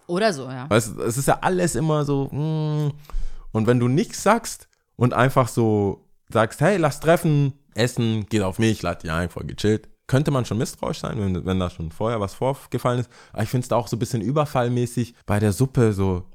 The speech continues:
Speaker 2: was
Speaker 1: Und?
Speaker 2: so, ja, so, „Hey, cool, dass du da bist, das ist gut, dass es geklappt hat, hier, bam, bam, bam.“
Speaker 1: Mhm.
Speaker 2: So, und ich weiß nicht, wie man, ich find, es gibt keine guten,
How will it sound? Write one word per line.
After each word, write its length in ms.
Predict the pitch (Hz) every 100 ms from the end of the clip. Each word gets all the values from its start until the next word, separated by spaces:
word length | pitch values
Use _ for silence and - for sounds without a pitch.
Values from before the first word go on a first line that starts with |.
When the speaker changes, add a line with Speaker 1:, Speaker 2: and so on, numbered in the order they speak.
| - - _ _ _
Speaker 2:
was 140 | 202 208
Speaker 1:
Und? 480 | 220 269 - - -
Speaker 2:
so, 60 |
ja, 140 | 92 110
so, 280 | 107 98 -
„Hey, 260 | - 120 110 -
cool, 140 | 131
dass 160 | 127 110
du 60 | 90
da 200 | 107 147
bist, 300 | 139 135 -
das 180 | 95 -
ist 320 | 85 - 85
gut, 160 | 98 101
dass 140 | 98
es 60 | -
geklappt 400 | - 127 127 -
hat, 260 | 113 - -
hier, 320 | 104 85 71 -
bam, 320 | - 82 76 71
bam, 260 | 69 65 67
bam.“ 240 | 71 53 -
Speaker 1:
Mhm. 280 | 185 180 165 _
Speaker 2:
So, 220 | 73 65 _
und 220 | 87 85 -
ich 160 | 98 -
weiß 220 | 127 139
nicht, 160 | 147 147
wie 80 | 131
man, 260 | 123 123 -
ich 160 | - - -
find, 220 | - 131
es 140 | - -
gibt 200 | 110 -
keine 420 | - 107 113 117
guten, 600 | 95 98 113 113 107 107